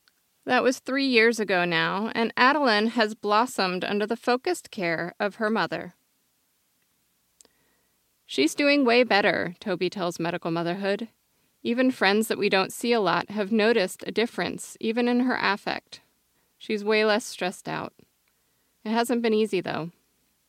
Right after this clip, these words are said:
The family now relies entirely on Adeline's mechanic dad, Sean, working long days and weekends in his auto shop.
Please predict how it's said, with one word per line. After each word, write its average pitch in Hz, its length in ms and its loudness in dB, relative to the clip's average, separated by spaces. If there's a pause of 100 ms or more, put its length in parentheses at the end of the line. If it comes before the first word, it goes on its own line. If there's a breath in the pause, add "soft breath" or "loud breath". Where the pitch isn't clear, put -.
(1400)
The 226 80 -6
family 285 340 4
now 214 220 6
relies 202 360 4
entirely 226 680 0
on 190 220 0
Adeline's 226 520 2
mechanic 190 520 -4
dad, 196 440 -2
Sean, 208 520 -2 (460 soft breath)
working 233 340 4
long 226 320 6
days 185 400 -2
and 214 160 0
weekends 190 560 -4
in 208 100 -2
his 208 160 -2
auto 202 220 0
shop. - 340 -6